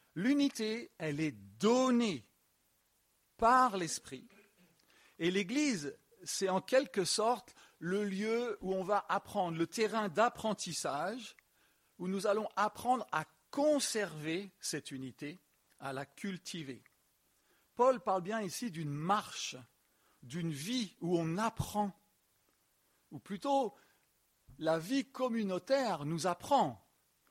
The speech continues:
des fois de manière un peu, euh, piquante, n'est-ce pas ? Il n'y a que moi qui a des problèmes avec les autres, à vivre cette réalité-là.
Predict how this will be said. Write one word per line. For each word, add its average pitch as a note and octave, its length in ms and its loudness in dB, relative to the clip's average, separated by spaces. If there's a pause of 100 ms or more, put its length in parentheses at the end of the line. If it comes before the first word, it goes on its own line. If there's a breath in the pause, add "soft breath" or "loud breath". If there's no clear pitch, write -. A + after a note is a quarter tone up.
(320 soft breath)
des C#3+ 220 -10
fois F3 280 -2
de C#3 80 -10
manière C#3+ 340 -4
un C3 100 -6
peu, C#3+ 140 -10
euh, A#2+ 540 -6 (160)
piquante, B3+ 460 -2
n'est-ce G3+ 200 -4
pas ? C4+ 160 -6 (140)
Il C3+ 80 -14
n'y C3 80 -10
a B2+ 40 -10
que - 120 -12
moi C3+ 180 -10
qui - 80 -12
a B2 40 -14
des B2+ 100 -14
problèmes B2 360 -10
avec B2 200 -12
les B2+ 160 -10
autres, F#3+ 240 -12 (440 loud breath)
à D3+ 140 4
vivre G#3+ 460 0
cette - 280 -4
réalité-là. D3+ 640 -6